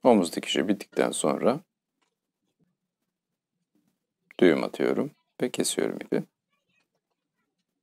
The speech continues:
Omuz dikişimiz hazır. Evet, belli olmuyor. Diğer omuz.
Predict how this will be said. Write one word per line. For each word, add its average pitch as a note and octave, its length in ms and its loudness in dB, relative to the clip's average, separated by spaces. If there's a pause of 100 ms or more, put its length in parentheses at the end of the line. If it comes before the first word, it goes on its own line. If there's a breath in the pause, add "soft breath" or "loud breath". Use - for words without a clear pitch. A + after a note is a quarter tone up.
(3000)
Omuz D#2+ 300 4
dikişimiz - 480 -4
hazır. - 400 0 (1400)
Evet, - 280 -4
belli D#2+ 240 6
olmuyor. C2+ 500 -4 (1200)
Diğer E2 200 6
omuz. D2 760 -4